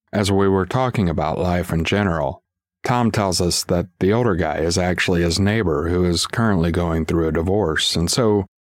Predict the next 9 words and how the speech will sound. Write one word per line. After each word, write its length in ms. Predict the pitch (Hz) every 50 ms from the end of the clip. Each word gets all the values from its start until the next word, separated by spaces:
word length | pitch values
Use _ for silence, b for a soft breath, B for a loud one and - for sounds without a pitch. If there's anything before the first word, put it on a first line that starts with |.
| _ _ _ _ _ -
he 140 | - 147 131
wanted 360 | 131 135 131 131 127 110 -
to 100 | - 113
distract 600 | 92 92 - - - - 107 104 107 110 120 -
him 220 | - 82 73 71 78
with 140 | 80 78 82
a 60 | 82
night 280 | 85 85 87 87 85 85
out. 300 | 87 90 85 69 -